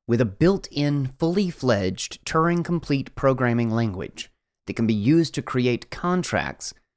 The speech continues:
that can be used to encode arbitrary state transition functions."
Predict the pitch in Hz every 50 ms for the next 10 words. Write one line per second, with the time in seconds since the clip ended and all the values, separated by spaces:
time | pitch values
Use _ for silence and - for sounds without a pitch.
0 | _ _ - 113 - 131 135 143 143 143 147 143 131 - - 127 113 117 113 107
1 | - - 151 151 151 147 147 135 - - - - 131 151 160 170 190 185 - -
2 | 147 131 135 135 135 131 131 - - - 127 135 135 - - - - 135 131 131
3 | 127 107 110 104 - - 104 98 - - 104 92 90 - - 85 64 50 - -
4 | - -